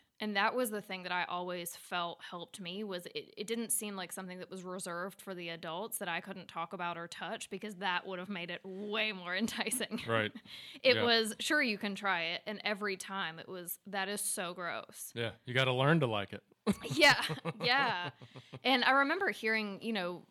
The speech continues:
Speaker 1: friends say things like that, like, "It's an acquired taste." And, you know, I hear as you get older, you start to like it. And I didn't hear things like that in my household.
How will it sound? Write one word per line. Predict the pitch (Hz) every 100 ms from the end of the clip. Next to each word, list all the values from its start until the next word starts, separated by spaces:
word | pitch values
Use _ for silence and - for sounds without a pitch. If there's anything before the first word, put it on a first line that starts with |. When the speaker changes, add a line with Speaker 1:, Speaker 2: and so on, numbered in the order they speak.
| - - -
Speaker 1:
friends | - 214 214 196
say | - 175
things | 170 170 175
like | 160
that, | 165 110
like, | 170
"It's | 175
an | 175
acquired | 165 175 160 165
taste." | - 254 214 196 -
And, | 202 180
you | 180
know, | 180
I | 165 175
hear | - 185
as | 170 175
you | 180
get | 180 170
older, | - 254 240 240
you | 220
start | 202 208 175
to | 196
like | 180 175
it. | 175
And | 220
I | 302
didn't | 247
hear | - 208 196
things | 185 165 156
like | -
that | 156 -
in | 175
my | 143
household. | 151 - - - -